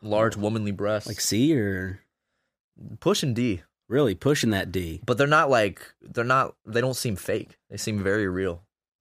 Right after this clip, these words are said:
Speaker 2: Okay.
Speaker 1: Like, very natural, perky breasts.
Speaker 2: Missus Claus. How do you picture her in your mind?
Speaker 1: I picture her as, like, an old white woman.
Speaker 2: Yeah, just an
Speaker 1: Like,
Speaker 2: old
Speaker 1: like
Speaker 2: granny
Speaker 1: an old white bitch.
Speaker 2: with, like, those circle glasses that are really
Speaker 1: Yep, cir-,
Speaker 2: small.
Speaker 1: circular glasses or maybe rectangular glasses.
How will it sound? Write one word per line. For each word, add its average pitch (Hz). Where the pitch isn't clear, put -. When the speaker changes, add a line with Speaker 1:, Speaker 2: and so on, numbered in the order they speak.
Speaker 2:
Okay. 143
Speaker 1:
Like, 104
very 110
natural, 101
perky 101
breasts. 87
Speaker 2:
Missus 127
Claus. -
How 127
do 127
you 123
picture 117
her 95
in 101
your 113
mind? 113
Speaker 1:
I 113
picture 151
her 147
as, 123
like, 123
an 110
old 113
white 95
woman. 87
Speaker 2:
Yeah, 190
just 165
an 156
Speaker 1:
Like, 127
Speaker 2:
old 143
Speaker 1:
like 110
Speaker 2:
granny 110
Speaker 1:
an -
old 113
white 117
bitch. 101
Speaker 2:
with, 139
like, 135
those 127
circle 131
glasses 123
that 120
are 120
really 123
Speaker 1:
Yep, 131
cir-, 127
Speaker 2:
small. 120
Speaker 1:
circular 131
glasses 123
or 117
maybe 135
rectangular 123
glasses. 107